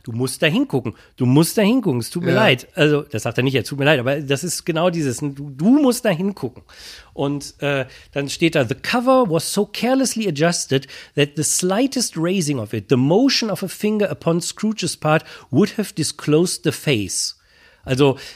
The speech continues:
Speaker 1: es wird beschrieben, dass da so ein leichter Vorhang hängt und eigentlich müsste Scrooge nur ganz bisschen zur Seite machen, dann würde er die Wahrheit sehen, nämlich dass er da liegt.
Speaker 2: Dass er da liegt, genau.
Speaker 1: „He thought of it, felt how easy it would be to do and longed to do it,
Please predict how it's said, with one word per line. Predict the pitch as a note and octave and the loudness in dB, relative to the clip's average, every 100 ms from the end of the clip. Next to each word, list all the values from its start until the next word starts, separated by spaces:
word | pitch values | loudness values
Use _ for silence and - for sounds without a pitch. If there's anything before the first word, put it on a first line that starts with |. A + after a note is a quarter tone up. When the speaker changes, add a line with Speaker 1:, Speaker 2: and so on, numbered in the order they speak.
| - | -8
Speaker 1:
es | A#2 | 0
wird | E3+ | 0
beschrieben, | E3+ - F3+ F3 | 0 -2 0 2
dass | E3 - | 0 2
da | D3+ | 2
so | D#3+ D#3 | 4 2
ein | D3+ | 4
leichter | D#3+ G3+ G#3 | 2 2 -2
Vorhang | - F3+ F3+ G3 | 0 2 2 2
hängt | F#3+ G3+ | 0 -2
und | D#3 - - | -6 -8 -2
eigentlich | D#3 F#3+ - - | -2 -2 -8 -10
müsste | F3 D#3 - | -6 -6 -4
Scrooge | E3 - G3 - | -4 -2 -4 -2
nur | G3+ G#3 - _ _ | 0 0 0 _ _
ganz | - C#4 D4 | -4 -2 -2
bisschen | - B3 - A3 | -2 -2 -2 -4
zur | F#3 | 0
Seite | F#3 F3 | 2 2
machen, | D#3 B2 C3 | 0 -2 0
dann | E3 | 2
würde | E3+ E3 | 2 2
er | D3 | 0
die | C#3 | 0
Wahrheit | C#3+ D3+ D3+ | 2 2 2
sehen, | C#3+ A#2+ | 0 0
nämlich | A#2+ | 0
dass | B2 - | -4 -4
er | C#3+ C3+ | 2 4
da | A#2 | 4
liegt. | G2+ E2 - - | 0 -6 -14 -20
Speaker 2:
Dass | - G#2+ A2+ | -12 -10 -8
er | G#2+ | -8
da | F#2+ | -8
liegt, | F2+ F2 | -10 -12
genau. | F#2+ F2+ F2+ | -12 -12 -6
Speaker 1:
„He | D3 | -6
thought | C#3+ F3 A#3+ G#3 | -4 0 2 2
of | - | 0
it, | B2 - - - - | -6 -8 -18 -20 -20
felt | - - B3+ D4 A3 | -8 0 2 2 2
how | A#3 - | 0 0
easy | A#3+ C4+ B3+ B3 G#3+ | 0 2 2 0 -2
it | |
would | F3+ A3 - | -2 -4 -4
be | G#3 | -4
to | G#3 | -4
do | F#3 F#3+ A3 A3+ - D3+ | -2 -2 -2 -6 -8 -2
and | D3+ | 2
longed | C3+ D3+ G#3+ D4 - | 4 4 4 2 -2
to | - C3 | -2 0
do | A2+ A#2+ | 2 2
it, | F#3 - | 2 -2